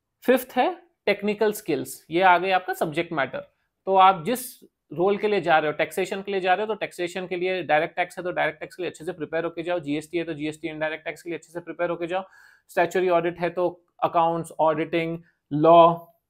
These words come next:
ये सब के लिए अच्छे से प्रिपेयर होके जाओ। इंटरनल ऑडिट है तो प्रोसेसेस, अकाउंटिंग, ऑडिटिंग पे प्रिपेयर होके जाओ, ताकि आप लोगों को जो क्वेश्चंस पूछे जाए उनके टेक्निकल आंसर्स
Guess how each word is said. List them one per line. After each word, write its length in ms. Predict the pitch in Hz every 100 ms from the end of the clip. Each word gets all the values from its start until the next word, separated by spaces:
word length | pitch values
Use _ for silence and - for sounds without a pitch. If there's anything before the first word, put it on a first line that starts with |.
| _ _
ये 140 | 160 165
सब 200 | 196 196
के 80 |
लिए 100 | 185
अच्छे 140 | 180 180
से 80 | 180
प्रिपेयर 280 | 180 185
होके 180 | 180 180
जाओ। 180 | 180 208 - _ -
इंटरनल 400 | 170 196 185 180
ऑडिट 280 | 170 175
है 140 | - 170
तो 140 | 185
प्रोसेसेस, 640 | - 160 160 175 - 175 160
अकाउंटिंग, 500 | 147 160 156 165 170 170
ऑडिटिंग 380 | 143 170 175 170
पे 80 | 175
प्रिपेयर 340 | 175 170 180
होके 260 | 175 175 175
जाओ, 160 | 196 285 _ _ -
ताकि 300 | 160 202 190
आप 240 | 156 185 180
लोगों 220 | 180 180
को 120 | 180
जो 100 | 180
क्वेश्चंस 400 | 175 143 185 175
पूछे 240 | 156 147 165
जाए 160 | 190
उनके 240 | 254 151 156
टेक्निकल 440 | 160 139 151 160
आंसर्स 500 | 143 135 190 233 -